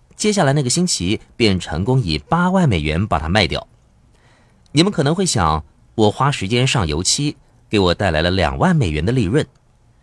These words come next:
事实上，我请来了油漆工人代劳，只不过花了三百美元，我根本没有动手上过油漆。你也可以在新购的房产加建一个车房，加建车房后，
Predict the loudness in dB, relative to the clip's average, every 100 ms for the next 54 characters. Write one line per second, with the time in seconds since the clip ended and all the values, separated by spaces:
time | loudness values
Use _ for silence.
0 | _ -6 -2 -2 0 0 0 -4 _ 0
1 | 2 2 0 0 2 2 0 -2 -4 -2
2 | 0 0 0 -2 0 0 -2 -4 _ _
3 | -6 -4 2 2 2 0 0 0 0 0
4 | 2 0 0 -2 -2 -4 -2 -4 -8 _
5 | _ -2 -2 0 0 2 0 0 0 0
6 | 0 0 0 -2 -2 -4 -4 -6 -4 -2
7 | -4 -8 _ _ _ _ _ _ _ _
8 | _ _ _ _ 0 2 2 2 0 2
9 | 2 2 0 2 2 0 0 0 0 -2
10 | -4 -2 -2 0 0 0 -2 -4 -4 -4
11 | -2 -2 -2 -4 _ _ _ _ _ _
12 | _ 2 4 2 0 -2 -2 0 0 0